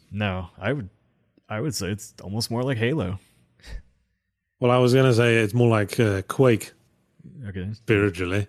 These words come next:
Speaker 1: Yeah. But, but Doom gives
Speaker 2: But
Speaker 1: you
Speaker 2: people
Speaker 1: that
Speaker 2: are still,
Speaker 1: freeform.
Speaker 2: people are still weirdly,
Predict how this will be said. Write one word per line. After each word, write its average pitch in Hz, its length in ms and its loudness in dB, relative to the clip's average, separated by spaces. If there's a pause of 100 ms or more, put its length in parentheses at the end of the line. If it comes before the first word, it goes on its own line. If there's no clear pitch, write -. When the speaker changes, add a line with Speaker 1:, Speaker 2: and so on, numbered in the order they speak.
(140)
Speaker 1:
Yeah. 85 220 -12 (1300)
But, 92 200 -8 (240)
but 95 180 -4
Doom 107 260 0
gives 101 160 -2
Speaker 2:
But 160 60 6
Speaker 1:
you 196 80 -2
Speaker 2:
people 196 160 6
Speaker 1:
that 233 40 8
Speaker 2:
are 202 40 4
still, 220 200 6
Speaker 1:
freeform. 196 300 4
Speaker 2:
people 208 160 4
are 202 40 4
still 208 240 6
weirdly, 185 400 6